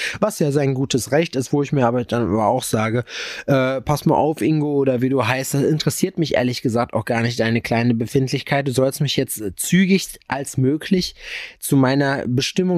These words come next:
Bestimmungsdestination fahren und wenn ich irgendeine Frage <laughs> habe, dann frage ich dich. Man flaxt natürlich so rum. Ich war auch, ich war auch nett zu dem, trotzdem,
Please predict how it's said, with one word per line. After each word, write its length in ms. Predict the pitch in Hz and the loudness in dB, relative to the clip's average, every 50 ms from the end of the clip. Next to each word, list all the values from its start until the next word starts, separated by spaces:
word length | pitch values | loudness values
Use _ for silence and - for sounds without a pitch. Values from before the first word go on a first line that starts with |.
| 160 - | 0 -2
Bestimmungsdestination 920 | - - 135 127 - - - 135 131 120 113 - - - 123 120 127 123 | 0 -2 -2 -2 0 -4 0 2 2 2 2 0 -2 0 2 2 2 0
fahren 520 | - - 127 113 120 131 147 180 208 - - _ | 0 0 2 2 4 4 2 2 0 -4 -8 _
und 240 | - 143 143 139 131 | -6 -4 -4 -2 -2
wenn 120 | 139 139 | 0 0
ich 160 | 147 143 - | -2 -2 2
irgendeine 460 | - 147 151 156 - - 147 147 147 127 | 2 4 4 4 2 0 -2 -2 -2 -4
Frage 480 | 131 - - 139 147 160 156 156 135 | -2 0 2 2 2 2 2 2 0
<laughs> 0 | |
habe, 260 | 135 139 139 135 143 | 2 0 2 2 2
dann 160 | 131 123 117 113 | 2 2 0 0
frage 380 | - - - 131 147 170 196 | -2 -2 0 0 2 2 2
ich 120 | 190 - - | 2 4 4
dich. 300 | 214 220 220 - - _ - - - - - - - - | 4 4 4 2 -6 _ -18 -16 -14 -14 -14 -14 -2 0
Man 160 | 131 143 135 | 0 0 2
flaxt 340 | - 139 147 165 - - - | 2 2 0 0 0 0 0
natürlich 320 | 170 143 - 156 156 - | 0 0 0 -2 -2 0
so 120 | - 139 123 | 0 0 2
rum. 240 | 110 139 147 160 147 127 | 2 4 4 2 2 2
Ich 120 | 127 - | 0 2
war 100 | 143 143 | 2 2
auch, 140 | 151 139 123 113 - | 2 2 -2 -2 -4
ich 180 | - - - | -4 -2 0
war 120 | 139 135 123 | 0 0 0
auch 160 | 117 - - | 0 -2 -2
nett 320 | - 110 117 131 139 - | 2 2 2 2 2 -2
zu 160 | - - 147 | -2 -2 -2
dem, 300 | 131 117 120 120 120 123 | 2 2 2 2 2 0
trotzdem, 640 | 113 - - 127 127 - - - 127 120 120 120 123 | 0 0 -2 -2 -4 -6 -4 -2 0 0 2 0 -2